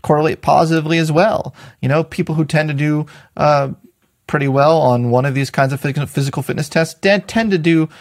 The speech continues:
better than others on other tests of physical fitness,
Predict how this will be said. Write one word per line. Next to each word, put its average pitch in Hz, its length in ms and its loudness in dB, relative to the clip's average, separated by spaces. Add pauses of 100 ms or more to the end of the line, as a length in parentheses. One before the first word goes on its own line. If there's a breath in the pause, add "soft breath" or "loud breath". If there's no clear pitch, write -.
(280 loud breath)
better 175 300 4
than 139 100 -2
others 131 400 0
on 131 320 0
other 156 380 0 (180)
tests 135 300 -2
of 120 80 -6
physical 117 420 -4
fitness, - 500 -8